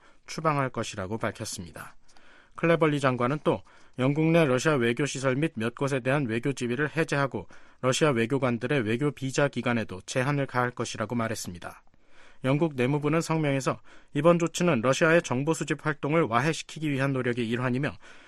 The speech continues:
영국과 유럽 전역에서 러시아의 악의적 활동으로 의심되는 일련의 행동들에 대응하기 위한 것이라고 설명했습니다.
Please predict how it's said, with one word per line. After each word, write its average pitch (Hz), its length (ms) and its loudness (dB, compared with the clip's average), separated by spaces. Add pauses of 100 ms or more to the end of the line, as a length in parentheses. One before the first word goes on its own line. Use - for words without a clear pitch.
(140)
영국과 147 460 4
유럽 139 260 4
전역에서 127 480 0
러시아의 120 420 0
악의적 135 600 0
활동으로 131 460 -2
의심되는 113 500 -2 (260)
일련의 143 440 2
행동들에 143 600 -2 (260)
대응하기 131 640 0
위한 117 260 -2
것이라고 101 500 -8
설명했습니다. 110 720 -6